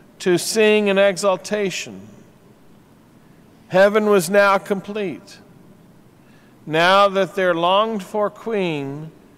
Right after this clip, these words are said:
was occupying the throne,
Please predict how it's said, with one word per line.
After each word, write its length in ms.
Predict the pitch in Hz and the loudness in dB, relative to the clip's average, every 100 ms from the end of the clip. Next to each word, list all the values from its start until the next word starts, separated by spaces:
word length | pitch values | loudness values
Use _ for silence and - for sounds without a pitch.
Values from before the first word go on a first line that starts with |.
| - _ _ _ _ - - _ _ - - - - - | -20 _ _ _ _ -20 -20 _ _ -20 -20 -20 -20 -10
was 220 | - 160 190 | 0 2 4
occupying 840 | 196 208 214 - 185 190 185 170 | 4 2 -4 -4 0 0 0 -4
the 120 | 160 | -6
throne, 840 | 151 185 180 165 151 139 143 139 | -6 -2 0 2 -2 -6 -10 -14